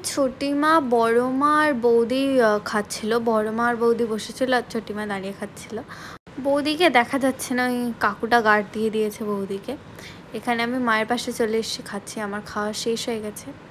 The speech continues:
তো এবার আমি এসেছি স্যালাড, আর এটা কি, এটা কি সোয়াবিনের কিছু একটা,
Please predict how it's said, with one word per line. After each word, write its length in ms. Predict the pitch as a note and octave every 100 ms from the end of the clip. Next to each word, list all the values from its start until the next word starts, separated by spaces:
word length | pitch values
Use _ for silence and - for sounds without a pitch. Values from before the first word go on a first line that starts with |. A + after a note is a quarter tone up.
| - - - - -
তো 80 | - - -
এবার 640 | A3 G#3 A#3+ C4 C#4 D4+ E4 -
আমি 240 | G#3+ G#3+
এসেছি 360 | G#3+ G#3 - A3
স্যালাড, 680 | G#3 - G#3 G#3 A3+ C4+ D4+
আর 320 | A#3+ G#3 G3 - -
এটা 260 | G3 G#3 G#3 G#3 -
কি, 440 | A3+ A#3 C#4+ E4+
এটা 160 | C4+ A3 -
কি 100 | - - - - - - - -
সোয়াবিনের 600 | - A#3+ G#3 G#3+ G#3+ G#3+
কিছু 180 | - -
একটা, 260 | F#3 -